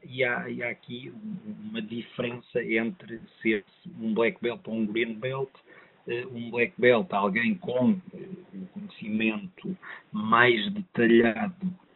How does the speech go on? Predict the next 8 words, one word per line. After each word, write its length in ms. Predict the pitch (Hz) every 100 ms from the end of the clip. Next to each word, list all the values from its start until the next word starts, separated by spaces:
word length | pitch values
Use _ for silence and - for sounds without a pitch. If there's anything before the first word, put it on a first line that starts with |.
| _ - _ - 101
eh, 100 | 104
e 220 | 101 113
que 100 | -
trabalha 380 | 120 120 123 117
a 40 |
tempo 240 | - 117
integral, 720 | 123 95 117 120 117 104 92 - _ _ _ -
eh, 460 | 104 104 101 98